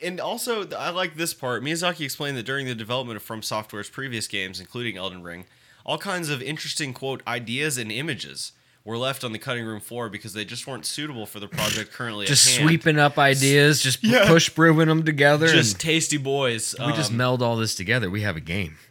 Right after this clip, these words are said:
Speaker 1: uh, he says, "We're developing several titles by directors other than myself in addition to the titles I'm directing, but we're not at the stage where I can share any
Speaker 2: Hmm.
Speaker 1: details yet." And, uh, there's still no sign of any D L C or expansion to Elden Ring, but updates will continue to come out.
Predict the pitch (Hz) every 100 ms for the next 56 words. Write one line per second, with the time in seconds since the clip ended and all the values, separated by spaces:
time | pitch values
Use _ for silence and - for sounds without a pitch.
0 | _ 113 113 113 127 135 123 131 120 127
1 | 131 127 - 131 160 160 147 147 139 143
2 | 131 131 131 120 120 120 117 113 107 127
3 | 127 120 107 98 104 - 98 104 - 104
4 | 95 92 101 110 113 104 98 90 - 73
5 | 82 87 87 90 90 87 87 - 90 87
6 | 87 87 90 - 98 87 82 90 269 87
7 | - 73 80 82 69 - _ _ _ -
8 | 107 104 101 95 82 73 - _ _ _
9 | 110 - 120 117 113 113 107 104 101 101
10 | 90 101 101 92 - - 92 87 87 85
11 | - 85 90 - 78 82 95 80 78 85
12 | 87 87 82 85 85 87 - 87 85 85
13 | - - 90 76 65 73 - 62 50 50